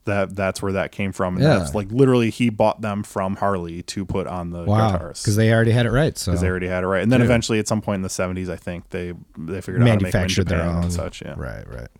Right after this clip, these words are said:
Speaker 2: Oh, that's very cool.
Speaker 1: Yeah, so a little, uh,
Speaker 2: That's
Speaker 1: little tone,
Speaker 2: nifty.
Speaker 1: tone tidbit right
Speaker 2: I like
Speaker 1: there.
Speaker 2: that.
Speaker 1: Tone facts.
Speaker 2: I do like that.
Speaker 1: Um, <clears throat> oh, dude.
Speaker 2: Hey.
Speaker 1: Grammys were last night.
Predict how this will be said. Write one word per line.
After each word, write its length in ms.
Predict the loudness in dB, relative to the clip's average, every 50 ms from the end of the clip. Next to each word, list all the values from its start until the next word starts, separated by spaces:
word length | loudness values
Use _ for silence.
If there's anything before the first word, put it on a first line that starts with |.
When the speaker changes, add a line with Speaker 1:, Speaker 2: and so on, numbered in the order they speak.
| _ _ _ _ -2
Speaker 2:
Oh, 60 | -2
that's 140 | -2 0 0
very 120 | -2 -4
cool. 240 | -2 -2 -4 -4 -6 -4 0
Speaker 1:
Yeah, 180 | 0 2 2 0
so 160 | -2 0 2
a 20 | 4
little, 260 | 6 6 8 8 8
uh, 160 | 8 8 8 8
Speaker 2:
That's 80 | 8 6
Speaker 1:
little 160 | 4 6 8
tone, 220 | 8 8 8 8 6
Speaker 2:
nifty. 160 | 2 -2 -4
Speaker 1:
tone 260 | 4 6 8 8 8
tidbit 380 | 8 8 6 8 6 6 6 6
right 180 | 6 6 6 8
Speaker 2:
I 60 | 8
like 140 | 10 10 10
Speaker 1:
there. 140 | 10 10
Speaker 2:
that. 260 | 8 6 4 0 2 4
Speaker 1:
Tone 180 | 4 4 6
facts. 480 | 6 8 8 8 8 6 4 -2 -2 -2
Speaker 2:
I 60 | 0
do 140 | 0 0 0
like 180 | 0 -2 -4 -6
that. 220 | -8 -10 -10 -12 -16 -20 -20 -16 -12
Speaker 1:
Um, 720 | -10 -8 -6 -4 -4 -4 -4 -4 -6 -6 -4 -2 -2 -4 -4 -8 -12 -16 -16 -16 -14 -14 -12 -10 -10
<clears throat> 380 | -6 -4 -4 -4 -4 -6 -8 -10 -14 -16 -20 -20 -20 _ _ _ -20 -20 -20 _ _ _ _ _ _ -20 -20 -20 -20 -20 _ _ _
oh, 140 | 4 4 6
dude. 320 | 4 2 0 0 -2 -4 -10 _ _ _ _ -20 -20 -18 -8 -6
Speaker 2:
Hey. 140 | -6 -6 -6 -10 -16 -12 -2
Speaker 1:
Grammys 420 | 0 2 4 4 4 4 4 4
were 80 | 2 0
last 280 | 0 -2 -4 -4 -4
night. 260 | -2 -2 0 -2 -2